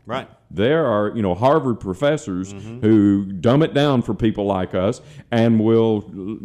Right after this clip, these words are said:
Speaker 2: explain to John Q Public what is a straddle and what's a put
Speaker 1: Sure.
Speaker 2: and what's a call. But let's talk right now about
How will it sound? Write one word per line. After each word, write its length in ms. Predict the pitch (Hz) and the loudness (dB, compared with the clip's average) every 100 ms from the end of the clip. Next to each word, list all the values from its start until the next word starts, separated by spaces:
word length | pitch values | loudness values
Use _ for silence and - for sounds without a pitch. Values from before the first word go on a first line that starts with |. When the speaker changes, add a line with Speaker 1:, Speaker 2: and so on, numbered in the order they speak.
| 120 | -8
Speaker 2:
explain 500 | 123 107 139 151 180 | -8 -6 -4 -2 0
to 80 | 123 | 0
John 340 | 95 127 135 | 0 0 0
Q 180 | 127 143 | 0 -2
Public 540 | 131 156 131 92 90 - | -2 0 0 -2 -6 -2
what 240 | 113 113 | 0 2
is 380 | 117 117 101 92 | 2 0 0 -2
a 100 | 101 | -8
straddle 560 | - 123 117 104 87 78 | -10 -2 0 0 -2 -4
and 100 | 82 | -2
what's 240 | 117 - | -2 -4
a 60 | 117 | -8
put 140 | 120 | -2
Speaker 1:
Sure. 160 | 110 120 | -2 -2
Speaker 2:
and 160 | 82 | -6
what's 280 | 87 120 - | -4 -4 -6
a 60 | 107 | -8
call. 500 | - 92 62 62 - _ _ _ - | -2 -2 -2 -10 -20 _ _ _ -4
But 140 | 135 | -2
let's 380 | 160 240 - - | 0 -2 -6 -14
talk 720 | - 156 143 135 - _ _ _ _ _ | -8 0 0 0 -4 _ _ _ _ _
right 400 | 110 123 131 131 - | -6 -2 0 -2 -2
now 580 | 113 101 85 80 80 78 | -2 0 -2 -4 -6 -6
about 1000 | 98 80 - 110 113 104 98 - - | -8 -8 -6 -4 -2 -2 -4 -8 -16